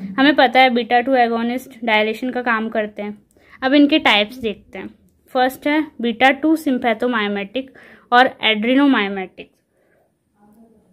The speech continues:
जो सिंपैथेटिक सिस्टम को काम करने, सिस-, सिंपैथेटिक सिस्टम के काम करने को मिमिक करते हैं,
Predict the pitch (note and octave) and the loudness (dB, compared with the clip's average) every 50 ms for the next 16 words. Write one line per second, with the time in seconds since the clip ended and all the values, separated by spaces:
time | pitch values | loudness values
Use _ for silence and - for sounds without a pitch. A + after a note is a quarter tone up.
0 | _ - - C4 D4 E4+ E4 - C#4+ B3+ A#3+ A#3 C4+ C4 C4 C#4 C#4 C#4 E4+ E4+ | _ -4 0 2 4 4 2 2 0 -2 0 0 0 2 2 2 2 0 0 -2
1 | - - D4+ B3 - - C#4+ C#4 C#4+ C#4+ C#4 D4 D4+ D4 D4 C4 A3+ A3 A3+ C4+ | -2 -4 -6 -4 -4 -4 -2 0 0 0 0 0 -2 -2 0 -2 0 0 0 0
2 | C#4+ C#4+ C#4 A#3+ A3+ A3+ A3+ - - - A#3 - C#4 C4 - - _ - B3+ C4 | 0 0 0 -2 0 -2 -6 -6 -8 -12 -6 -6 -6 -6 -8 -14 _ -10 -4 -2
3 | C4 B3+ A#3+ C#4 C4 B3 A#3 C4 C4+ C#4+ D#4+ E4+ D4+ D#4 D4 D4+ - D#4 D#4 D4 | -2 -2 0 -2 -2 0 2 2 0 2 2 0 0 0 -2 0 0 0 0 0
4 | E4+ E4 D#4 C#4 B3+ C4 C4+ C#4 D4 C4+ A#3+ A#3 A#3 A3+ - - C4+ D4 D#4+ D#4 | 0 2 2 2 2 2 0 0 0 0 0 -2 -4 -6 -4 -2 -2 -2 -2 -2
5 | - _ _ _ - - _ - - B3+ C4 C4+ D#4+ D#4+ - - D4 B3 G#3 G3+ | -6 _ _ _ -20 -20 _ -6 -2 2 4 6 4 4 2 0 0 0 0 0
6 | G3+ - G3+ G3 F#3+ A3 _ | -4 -10 -12 -12 -12 -14 _